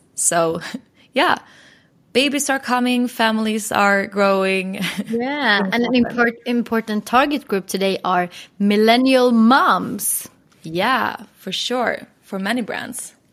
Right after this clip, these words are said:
Speaker 2: Yeah, and this generation is not as dispersed anymore, and this is important for brands to have in mind today.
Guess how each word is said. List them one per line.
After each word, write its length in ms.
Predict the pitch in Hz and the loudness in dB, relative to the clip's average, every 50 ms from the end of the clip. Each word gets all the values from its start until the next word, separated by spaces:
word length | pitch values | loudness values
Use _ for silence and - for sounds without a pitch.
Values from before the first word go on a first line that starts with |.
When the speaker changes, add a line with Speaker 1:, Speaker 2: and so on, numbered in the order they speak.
| _ _ - | _ _ 0
Speaker 2:
Yeah, 340 | 220 226 226 196 175 165 - - | 2 2 4 2 2 -2 -2 0
and 120 | 220 226 | 0 2
this 180 | 220 320 311 - | 2 2 0 0
generation 600 | - 240 220 214 202 196 202 190 - 202 190 190 | 0 0 2 2 2 0 0 0 -2 -6 -6 -4
is 180 | 185 190 - | -6 -6 -4
not 220 | - 202 196 190 180 | -2 -2 0 2 0
as 300 | 175 180 - - - - | 0 0 -2 -6 -8 -8
dispersed 680 | 196 180 208 - - - - 208 226 277 285 - - | -8 -6 -6 -6 -4 -4 -2 0 0 0 0 0 0
anymore, 540 | 262 254 254 247 247 254 269 294 330 359 349 - - - - - - - - _ - | 2 4 4 4 4 4 4 2 2 0 -2 -8 -20 -20 -20 -20 -20 -20 -12 _ -2
and 160 | 233 233 220 | 0 2 2
this 180 | 247 269 254 | 2 0 0
is 140 | 269 240 - | -2 -2 0
important 500 | 226 214 - - 214 208 208 208 196 196 | -2 -2 -2 -2 -2 -2 -2 -4 -6 -6
for 200 | - - 202 196 | -4 -4 -4 -4
brands 720 | 180 185 202 190 185 185 180 180 185 175 - - - - - _ _ _ _ _ _ | -2 0 0 2 2 2 0 -2 -4 -6 -6 -6 -8 -8 -12 _ _ _ _ _ _
to 100 | - - | -6 -4
have 220 | 202 190 226 226 208 | -2 0 0 0 2
in 140 | 208 202 208 | 2 2 4
mind 520 | 226 247 220 190 160 175 180 185 226 202 - _ _ _ _ _ _ _ _ _ - | 4 4 4 2 0 -4 -8 -10 -10 -12 -14 _ _ _ _ _ _ _ _ _ -8
today. 340 | - 190 175 - - - | -6 -4 -4 -4 -6 -8